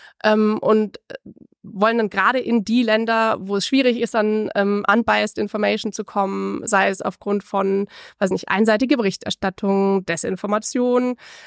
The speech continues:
ähm, Zensur, aber auch Tabuthemen eben. Und, ähm, wir, wenn wir Podcasts entwickeln, ähm, und das tue ich als Teil der Formatentwicklung bei der Deutschen Welle,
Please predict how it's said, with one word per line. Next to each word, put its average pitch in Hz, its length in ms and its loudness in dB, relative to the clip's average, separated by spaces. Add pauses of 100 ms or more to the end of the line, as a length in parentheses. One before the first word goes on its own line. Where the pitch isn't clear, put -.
(260)
ähm, 202 440 0
Zensur, 247 840 2
aber 226 220 2
auch 247 40 -6
Tabuthemen 226 600 0
eben. 226 260 0 (720)
Und, 262 540 4
ähm, 233 600 2
wir, 262 920 0 (100)
wenn - 480 -2
wir 208 220 0 (360)
Podcasts - 680 -4
entwickeln, 202 500 0 (720)
ähm, 208 380 4
und 202 120 0
das 202 160 0
tue 240 200 4
ich 233 180 -4
als 196 300 0
Teil 202 200 0
der 202 80 0
Formatentwicklung 285 680 0
bei 269 80 0
der 262 120 -2
Deutschen 254 320 -4
Welle, 262 260 0